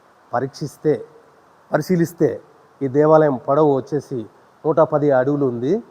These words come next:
నూట పది అడుగులని మీటర్లో చేంజ్ చేస్తే ముప్పై మూడున్నర మీటర్ వస్తుంది. ముప్పై మూడున్నర సంఖ్య యేసుక్రీస్తు ఈ లోకంలో జీవించిన కాలానికి సాదృశ్యంగా ఉంది. మరి, ఆ,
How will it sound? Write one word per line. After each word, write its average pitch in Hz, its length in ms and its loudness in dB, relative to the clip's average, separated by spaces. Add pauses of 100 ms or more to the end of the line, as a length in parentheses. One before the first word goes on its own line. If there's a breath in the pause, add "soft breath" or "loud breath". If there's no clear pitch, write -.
(520)
నూట 180 180 2
పది 175 240 2
అడుగులని 147 560 2 (180)
మీటర్లో 156 480 0
చేంజ్ 135 340 -6
చేస్తే 143 320 -6 (300)
ముప్పై - 360 -4
మూడున్నర 143 440 -2
మీటర్ 127 280 -6
వస్తుంది. 120 460 -10 (420)
ముప్పై 180 280 4
మూడున్నర 170 440 2
సంఖ్య 143 600 -4
యేసుక్రీస్తు 147 600 -10
ఈ 123 160 -6
లోకంలో 139 380 -6
జీవించిన 127 440 -10
కాలానికి 123 440 -6 (100)
సాదృశ్యంగా 113 600 -12
ఉంది. 139 320 -6 (600)
మరి, 120 260 -6 (500)
ఆ, 110 400 -4